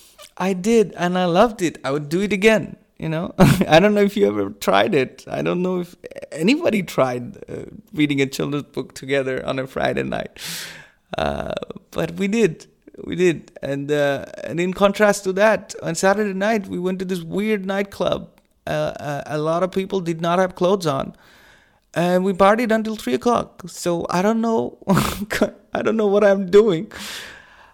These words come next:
Um, I don't know what is my type of fun. Um, I think it will take a long time to figure it out.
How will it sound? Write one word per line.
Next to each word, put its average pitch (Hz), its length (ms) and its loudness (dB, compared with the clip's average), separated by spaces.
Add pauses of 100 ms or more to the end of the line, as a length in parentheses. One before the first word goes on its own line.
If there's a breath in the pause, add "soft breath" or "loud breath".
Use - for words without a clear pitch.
Um, 160 500 0 (580 loud breath)
I 175 120 -2
don't 208 160 2
know 208 140 4
what 202 160 4
is 202 120 0
my 196 220 0
type 156 540 -4
of 139 100 -8
fun. 165 580 -4 (300)
Um, 135 440 -8 (380)
I - 20 -12
think 190 200 -8
it 196 60 -4
will 190 120 -8
take 185 260 -8
a 180 120 -4
long 175 400 -4
time 170 260 -6
to 170 100 -14
figure 165 260 -6
it 160 100 -2
out. - 320 -6